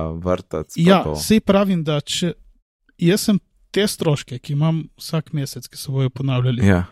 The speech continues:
Speaker 2: recimo prispevki pri S P-ju, ko so,
Speaker 1: Ja.
Speaker 2: pa akontacija, to ti tako veš vnaprej.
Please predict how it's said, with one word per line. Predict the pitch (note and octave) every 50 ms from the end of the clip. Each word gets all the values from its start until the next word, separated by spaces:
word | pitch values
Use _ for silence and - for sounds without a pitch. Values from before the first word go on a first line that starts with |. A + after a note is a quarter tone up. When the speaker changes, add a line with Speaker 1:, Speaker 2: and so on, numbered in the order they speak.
| _ _ _ _ _ _ -
Speaker 2:
recimo | D3 - - D3 C#3 C3
prispevki | - - C3+ - - - C#3+ B2+ B2+ - - - A#2 B2 - - _ _
pri | - - A#2+ A#2
S | A#2 -
P-ju, | - - B2 A#2 A#2+ C3 C#3
ko | - - C3+
so, | - - B2+ -
Speaker 1:
Ja. | - - E2+ D#2+ - - _ _ _ _ _ _ _
Speaker 2:
pa | - C#3
akontacija, | C3+ - - B2+ - - B2 A#2+ - - B2+
to | - - A#2+ A2+
ti | - - C3
tako | B2+ - C#3
veš | C3+ C3 C3 - -
vnaprej. | C3+ B2+ - - B2 A#2 A#2